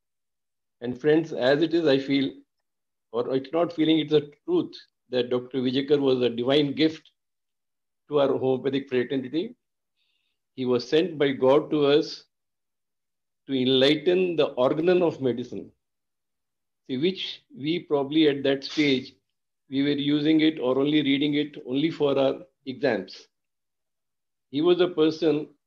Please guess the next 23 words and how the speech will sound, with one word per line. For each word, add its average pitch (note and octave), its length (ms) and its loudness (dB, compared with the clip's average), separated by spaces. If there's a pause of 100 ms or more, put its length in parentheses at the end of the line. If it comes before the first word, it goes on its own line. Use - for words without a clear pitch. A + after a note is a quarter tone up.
(760)
who B2+ 100 -2
has C#3 160 4
brought C#3 380 -2
that C#3+ 180 -2
light C3 480 0 (840)
from D#3+ 220 -2
the D#3+ 60 4
organon C3+ 560 2 (240)
and B2 220 -4
showed D#3+ 380 2
us B2+ 320 0 (640)
the A#2 180 -2
way D3+ 500 2 (560)
the B2 160 -4
homeopaths C#3+ 600 0
should C#3 300 -8
practice D#3 500 -2
homeopathy A#2+ 680 -4 (480)
and A#2 240 -6
gave D3 200 0
us D#3+ 240 4
that C#3 200 -2
feeling D3+ 540 -2